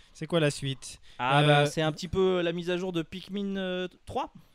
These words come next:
Speaker 2: J'ai
Speaker 1: Oui.
Speaker 2: dit, j'allais dire Pikmin deux.
Speaker 1: Nous avons une nouvelle mise à jour de Pikmin trois. Qu'est-ce qu'elle propose en plus ?
Speaker 2: Ah bah,
Speaker 1: Euh,
Speaker 2: tu peux
Speaker 1: quelque
Speaker 2: enfin, euh, jouer au gamepad,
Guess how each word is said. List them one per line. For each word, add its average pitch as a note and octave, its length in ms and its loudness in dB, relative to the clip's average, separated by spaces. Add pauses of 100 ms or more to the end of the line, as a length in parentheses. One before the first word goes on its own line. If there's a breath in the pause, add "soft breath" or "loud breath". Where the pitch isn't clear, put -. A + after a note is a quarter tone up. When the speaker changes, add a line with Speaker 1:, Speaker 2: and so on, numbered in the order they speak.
Speaker 2:
J'ai C3 120 -6
Speaker 1:
Oui. D#3 120 4
Speaker 2:
dit, - 60 4
j'allais D3 160 -2
dire F3 140 -6
Pikmin D3 360 -12
deux. C#3+ 140 -8 (360 loud breath)
Speaker 1:
Nous C#3+ 120 2
avons G3+ 220 4
une F#3 80 4
nouvelle F#3 200 4
mise F3+ 160 2
à E3+ 60 6
jour G#3 160 0
de E3 80 -4
Pikmin F#3 340 -4
trois. D#3+ 280 0
Qu'est-ce D#3+ 160 -6
qu'elle E3 120 -2
propose D#3 460 -2
en C3 140 -4
plus ? D#3+ 340 -4
Speaker 2:
Ah C#3 120 0
bah, C#3 120 4
Speaker 1:
Euh, C3 40 2
Speaker 2:
tu C3 120 -2
peux E3+ 100 0
Speaker 1:
quelque E3+ 120 0
Speaker 2:
enfin, G3+ 440 4
euh, D#3+ 200 6
jouer D3 180 2
au F#3 80 4
gamepad, C#3+ 420 -2